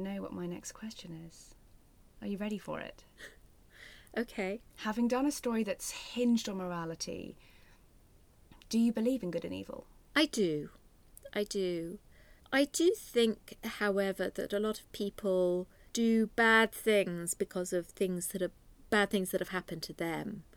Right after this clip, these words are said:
Speaker 2: But I think also the society that you live in will, to a certain degree, prescribe how you act. I mean, the Brigadier, for instance, is not blameless in all of this.
Speaker 1: The Brigadier is not.
Speaker 2: And he
Speaker 1: I agree.
Speaker 2: is,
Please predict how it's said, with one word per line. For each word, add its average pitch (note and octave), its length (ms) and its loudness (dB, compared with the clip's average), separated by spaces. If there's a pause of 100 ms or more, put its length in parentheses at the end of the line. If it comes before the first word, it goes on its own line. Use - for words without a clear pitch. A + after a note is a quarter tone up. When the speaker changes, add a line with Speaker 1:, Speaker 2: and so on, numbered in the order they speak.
(300)
Speaker 2:
But D4 100 6
I F4+ 80 10
think A#4+ 260 4
also A3 760 4 (500)
the B3+ 120 4
society B3 1080 4
that - 160 -4
you G3 200 -2
live G#3+ 300 4
in E3 380 -2 (120)
will, A3+ 340 6
to - 220 0
a A3+ 60 6
certain G3 440 0
degree, G3 440 4
prescribe F#3+ 840 2 (260)
how G3+ 580 4
you A3 180 4
act. B3 360 2
I A#3 100 4
mean, A3+ 380 4 (100)
the A3+ 80 -4
Brigadier, G#3+ 800 4
for - 160 -6
instance, F#3 560 -4
is G3+ 160 -2
not G#3+ 320 0
blameless G3 600 2
in F#3 160 -4
all F#3 260 0
of F#3 140 -8
this. - 580 -2 (160)
Speaker 1:
The B3 60 -10
Brigadier A#3+ 500 2
is F#3 120 -2
not. F#3+ 460 0 (140)
Speaker 2:
And B3 160 6
he C#4 140 0
Speaker 1:
I - 60 4
agree. A#3 260 6
Speaker 2:
is, - 220 -2